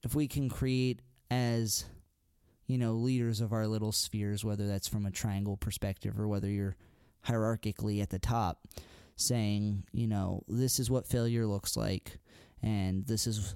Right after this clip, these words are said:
clearly, as clearly as I can define it, what will happen if we fail." So you don't have to worry about, you know, maybe in a business sphere, layoffs, or maybe clearly saying,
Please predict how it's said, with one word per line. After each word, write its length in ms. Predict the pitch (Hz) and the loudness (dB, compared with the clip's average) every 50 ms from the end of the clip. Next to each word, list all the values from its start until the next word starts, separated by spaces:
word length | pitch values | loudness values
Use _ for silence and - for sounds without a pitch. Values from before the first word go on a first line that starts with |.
| - - - | -10 -8 -4
clearly, 720 | - - - 160 180 190 165 131 127 113 110 113 107 - - - - _ _ _ _ _ - | -2 2 4 4 4 4 4 2 2 0 0 0 -2 -4 -6 -14 -20 _ _ _ _ _ -6
as 160 | - 113 110 | -4 -4 -4
clearly 380 | - - - 135 127 113 113 110 | -2 -2 0 0 0 0 0 0
as 100 | 104 104 | 0 0
I 80 | 104 101 | -2 -2
can 200 | - - 110 101 | -2 -2 -2 -2
define 340 | 101 92 - - 120 117 113 | -2 -2 -2 0 0 0 0
it, 140 | 101 82 - | -2 -2 -4
what 280 | - 110 117 110 - - | -2 -2 -2 -2 -2 -2
will 160 | 120 113 101 | -2 -2 0
happen 500 | 101 120 117 104 104 - 110 107 101 98 - | 0 0 0 0 0 0 -2 -2 -2 -2 -2
if 240 | - 120 113 - - | -2 -2 -2 -2 -2
we 120 | 110 104 101 | -2 -2 -2
fail." 480 | - - 127 131 113 95 95 107 - - - - - - - | 0 0 0 2 2 0 0 -2 -4 -6 -12 -20 -20 -14 -8
So 180 | - - - | -6 -2 0
you 160 | 120 117 120 117 | 2 2 2 2
don't 200 | 120 113 - - | 2 0 0 0
have 220 | 110 107 95 - | 0 0 0 -2
to 80 | - 110 | -2 -2
worry 340 | 107 104 104 101 98 98 95 | 0 0 0 2 2 2 0
about, 380 | 95 101 95 87 87 87 - - | 0 0 -2 -2 -2 -2 -4 -4
you 120 | - 117 107 | -2 0 0
know, 100 | 98 95 | 2 2
maybe 260 | 98 98 98 98 104 | 0 0 2 2 2
in 60 | 101 | 0
a 60 | 95 95 | 0 0
business 360 | - 82 - - 104 95 - | 0 0 -2 0 0 0 0
sphere, 440 | - - - 113 110 101 101 98 - - - | -2 -2 -2 -4 -2 -2 -4 -6 -8 -6 -2
layoffs, 800 | - 135 139 131 107 82 - - - - - - - - - - - | 0 2 2 2 2 0 -2 -4 -6 -6 -6 -6 -6 -6 -8 -10 -6
or 320 | - 135 139 135 131 123 - - - - - - - - _ _ - | -4 -2 0 0 -2 -2 -4 -8 -14 -20 -20 -20 -20 -20 _ _ -2
maybe 280 | 123 127 127 123 123 - | 0 0 2 0 0 -2
clearly 360 | - - 127 120 113 120 110 | -2 -2 -2 0 0 0 0
saying, 460 | - - 123 120 120 120 113 113 - | 0 0 0 2 0 0 -2 -2 -4